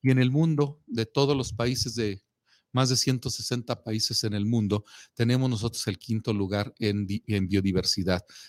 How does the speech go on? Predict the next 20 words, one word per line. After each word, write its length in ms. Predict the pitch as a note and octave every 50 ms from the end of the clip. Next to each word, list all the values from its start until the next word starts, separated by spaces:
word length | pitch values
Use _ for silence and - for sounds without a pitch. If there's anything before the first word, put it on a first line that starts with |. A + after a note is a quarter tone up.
| - _ -
tanto 280 | A2+ A2 G#2+ - -
animal 320 | A2 G#2 G2+ F#2+ F#2 F#2 -
como 260 | - G2+ G2+ G2+ G2+
vegetal. 460 | A2 G2+ A2+ A2+ - C#3 C#3+ C#3 - - - - _
Nomás 240 | - B2+ C#3 D3+ D3+
para 160 | - D#3 D3+
que 100 | - -
se 140 | - - B2+
den 160 | B2+ C3 C3
una 160 | C3+ C3+ C3+ C3
idea 360 | B2+ B2+ C3 B2+ B2+ - - -
de 160 | G#2 A#2 A2
la 140 | G#2 G#2+ A2
riqueza 640 | - A2 G2+ - - C#3 C#3 C3+ - C#3 C3 C3+ - - - _ _
que 120 | - A2+
tenemos 640 | - - A2 G#2+ A2+ A#2+ B2 B2+ B2+ B2 - - -
de, 420 | - G#2+ G#2+ A2+ A#2 A#2+ - - _ _ _ _
este, 680 | G2 G2+ F#2+ F2+ F2+ - - _ - G#2+ F#2+ - - A2
en 120 | G#2 G#2
México 540 | G2+ G2 F2+ F2 A2 G2+ - - B2+ A2+